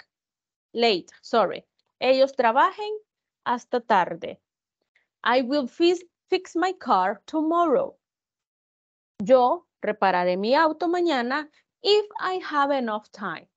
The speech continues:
Si tengo suficiente tiempo. Ahora bien, si se fijan,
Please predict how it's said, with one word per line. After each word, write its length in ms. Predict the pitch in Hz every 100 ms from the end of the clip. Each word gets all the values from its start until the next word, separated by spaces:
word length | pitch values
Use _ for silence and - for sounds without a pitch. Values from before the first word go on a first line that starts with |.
| _ _ _ _ _ _ _ -
Si 340 | - - 359 480 - _ _ _ _ _ _ _
tengo 540 | - 285 294 294 294 -
suficiente 1080 | _ - 320 311 302 240 208 202 208 202 _ _ _ _ _
tiempo. 840 | 220 208 214 190 170 165 - - _ _ _ _ _ _ _ _ _ _ _ _ _
Ahora 380 | 196 185 170 175
bien, 380 | 233 349 381 330 _ _ _ _ _ _ _ _ _ _ _ _ _ _ _ _
si 140 | - 294
se 100 | 302
fijan, 580 | 302 415 359 330 349